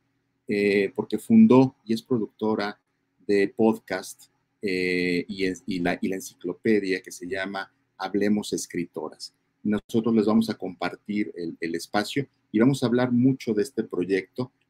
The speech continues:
del tema que nos, que nos co-, que, que nos, eh, reúne hoy a partir de, este,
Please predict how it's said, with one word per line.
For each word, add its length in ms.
del 180
tema 320
que 140
nos, 460
que 120
nos 200
co-, 240
que, 200
que 100
nos, 540
eh, 200
reúne 380
hoy 260
a 120
partir 480
de, 140
este, 680